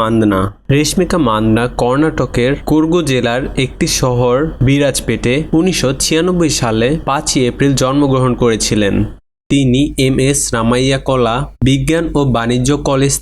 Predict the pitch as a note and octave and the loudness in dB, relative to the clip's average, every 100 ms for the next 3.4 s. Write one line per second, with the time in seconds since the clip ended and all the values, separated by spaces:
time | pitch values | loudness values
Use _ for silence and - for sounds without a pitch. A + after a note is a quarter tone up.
0 | D3+ C3+ - B2+ C#3+ - B2+ B2+ C#3+ C#3 | -2 -2 0 -2 0 0 2 2 2 2
1 | D3 C3+ C3+ C#3 D3+ C#3 B2 C3+ C3+ C#3 | 2 2 0 2 0 0 0 0 0 0
2 | C#3+ - C3 C3 C3+ C3+ D3 D3 C#3+ C3+ | 0 0 0 2 2 4 2 2 2 2
3 | C#3 C#3+ C3+ | 4 2 2